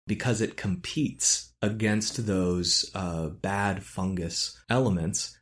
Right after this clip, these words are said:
and will actually keep them from having enough resources to spread out and cause mildew and cause all this other stuff. But then those strains of yeast can be collected,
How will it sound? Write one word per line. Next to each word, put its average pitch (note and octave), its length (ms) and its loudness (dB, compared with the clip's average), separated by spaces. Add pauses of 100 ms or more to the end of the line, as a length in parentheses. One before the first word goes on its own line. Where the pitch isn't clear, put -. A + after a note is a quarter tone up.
(180)
and G2+ 380 2
will G2+ 300 2
actually G2+ 320 0
keep A#2 300 -2
them G2+ 160 0
from F#2+ 160 -2
having F#2+ 320 0
enough F#2 280 0
resources F#2 840 0
to F#2+ 400 0
spread - 480 2
out G2+ 340 -4
and F#2 160 -8
cause A2 480 0
mildew F#2 520 -2
and E2+ 160 -6
cause F#2+ 340 -4
all E2+ 140 -4
this F2 180 -6
other D2+ 180 -6
stuff. - 380 -6 (640)
But G#2 160 0
then A#2+ 220 4
those A2+ 560 2
strains A#2 600 2
of F#2+ 140 -2
yeast E2 380 -4
can G#2 160 -2
be G2 160 2
collected, F2+ 680 -4